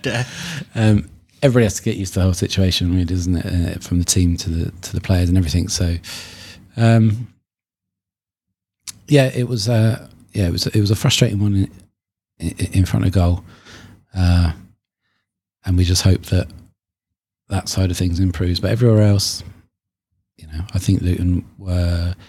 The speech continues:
Speaker 1: I think Luton matched West Ham for large parts of the game. Um, I mean, if you, if, if you're being really fair, I think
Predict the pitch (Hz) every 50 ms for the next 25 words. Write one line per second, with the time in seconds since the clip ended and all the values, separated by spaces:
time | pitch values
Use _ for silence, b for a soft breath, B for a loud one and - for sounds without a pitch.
0 | b b b b b b b b _ _ _ - 104 127 143 127 113 113 - 101
1 | 98 98 101 98 - - - - - - - 92 95 98 - - 90 90 87 85
2 | 87 85 85 - 92 90 92 92 90 - - - 90 87 87 - - 87 87 -
3 | 90 85 82 82 85 87 - b b b b b b b b b b b _ 80
4 | - 92 90 90 87 87 85 87 82 - - _ _ _ _ _ _ _ _ _
5 | _ _ _ _ _ _ _ _ _ _ - 98 95 95 98 92 - - 104 95
6 | - _ - 87 - - - 101 95 - - 107 101 92 - - _ _ _ _
7 | _ _ 113 113 104 101 104 107 113 110 101 98 90 - - 92 87 85 85 85
8 | - - - 87 - - 98 90 92 - - -